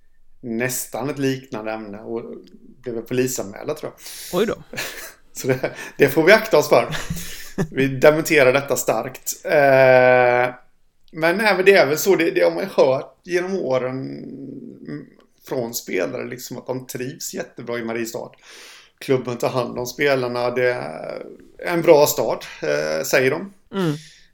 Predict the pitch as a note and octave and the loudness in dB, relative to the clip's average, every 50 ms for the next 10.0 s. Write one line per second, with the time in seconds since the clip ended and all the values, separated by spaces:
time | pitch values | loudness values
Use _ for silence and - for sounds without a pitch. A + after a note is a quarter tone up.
0 | _ - - - - - - - - - - - - - - - - - - C#3+ | _ -20 -20 -18 -16 -14 -14 -14 -12 -12 -12 -12 -12 -14 -14 -16 -14 -12 -8 -6
1 | C#3 D3 C#3+ E3+ F3 C#3 A#2+ A#2+ C3+ E3 G3 F#3 E3 - E3+ D#3 - - D#3 D3 | -2 0 0 0 0 0 -2 -2 -2 -2 -2 -4 -4 -4 -6 -6 -6 -6 -10 -10
2 | - - D3 - D#3+ C#3+ C3 B2+ B2+ _ - D3 C#3 C3+ C3+ C3+ C3+ C3+ C3 C#3+ | -10 -12 -12 -8 -4 -4 -4 -4 -6 _ -10 -8 -6 -4 -4 -4 -4 -4 -4 -6
3 | D3+ D3 C#3 B2+ A#2 A#2+ B2 B2 B2+ B2+ B2+ C3 C3+ C#3 - - - - - - | -6 -6 -8 -8 -6 -6 -4 -4 -4 -2 -4 -4 -6 -6 -6 -8 -8 -10 -12 -12
4 | - - E3 - - F3+ E3 D#3 C#3 C3+ - D3 C#3 D3 C#3+ - E3+ E3+ F3 E3+ | -12 -10 -8 -4 0 0 2 0 0 -4 -8 -6 -6 -4 -2 -2 -2 -2 -4 -6
5 | - D3+ D3 D3+ D3 - - - C#3+ C3 C3+ C3+ A#2+ A2+ - - F3+ F3 - D#3+ | -6 -4 -4 -6 -8 -8 -8 -8 -6 -2 0 0 2 2 2 2 2 2 2 4
6 | - C3 B2+ - F3 E3+ - - - F#3 F#3 E3 D3 D3+ E3 E3+ E3 - D3+ D3 | 4 2 2 2 -2 -4 -4 -6 -2 0 0 0 0 0 -2 -4 -2 0 2 2
7 | C#3+ C#3 C3 B2+ C#3+ D3 C3+ B2+ A#2+ - C#3 B2 - - - - C#3 C3+ C3 B2+ | 2 0 -2 -2 -2 -2 -2 -2 -4 -6 -6 -8 -8 -8 -6 -2 0 0 0 0
8 | A#2+ - - B2+ - - - _ - - B2 A2 - C#3+ C3 C3 C#3+ C#3+ D3 - | -2 -4 -4 -4 -6 -8 -14 _ -8 -6 -6 -6 -6 -4 -4 -4 -4 -4 -4 -6
9 | - A2+ B2+ - _ - C3+ C3 B2 B2 B2 B2 B2+ C3 C#3 D3 C#3+ C3+ C3 A2 | -8 -8 -8 -8 _ -8 -8 -6 -6 -6 -6 -6 -4 -4 -2 -2 -2 -2 -4 -6